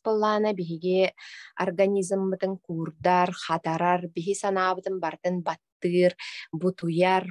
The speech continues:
паникалатар, тревога хугуннарар, чати туох паар киһи ис санаатын бартын ыһан кэбиһэр. Хэ? Онтон биһэ айылхаттан айдарыыбыт диэн дьигинэн, а, трев-, эм, биле холобура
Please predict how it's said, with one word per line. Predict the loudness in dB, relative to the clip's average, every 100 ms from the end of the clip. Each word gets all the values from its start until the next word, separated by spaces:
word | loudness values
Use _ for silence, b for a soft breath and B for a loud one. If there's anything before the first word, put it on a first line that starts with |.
| -4
паникалатар, | 0 0 0 -2 -4 -4 -4 0 2 2 0 -2
тревога | 0 2 4 2 2 0
хугуннарар, | -2 -4 -6 -6 -4 0 0 -2 -8
чати | -4 0 0 B B B 0
туох | 4 6 4 0
паар | 2 2
киһи | -2 -4 0 0 0
ис | -6 -4
санаатын | -4 0 -2 -2 -2
бартын | -2 -4 -6 -6
ыһан | -4 -2 -2
кэбиһэр. | -6 -8 -10 -12 -14 _ _ -4
Хэ? | -4 -4 B B B B B
Онтон | 0 4 2 2
биһэ | 2 2 4
айылхаттан | 4 2 0 -4 0 2 2 2
айдарыыбыт | 0 2 2 2 -2 -4
диэн | -2 -2
дьигинэн, | -2 -4 0 2 2 0
а, | -2 -2 -4 -4
трев-, | -4 -4 0
эм, | 2 2 0 -6 -14 -8
биле | -4
холобура | -2 -4 -4 -2 -2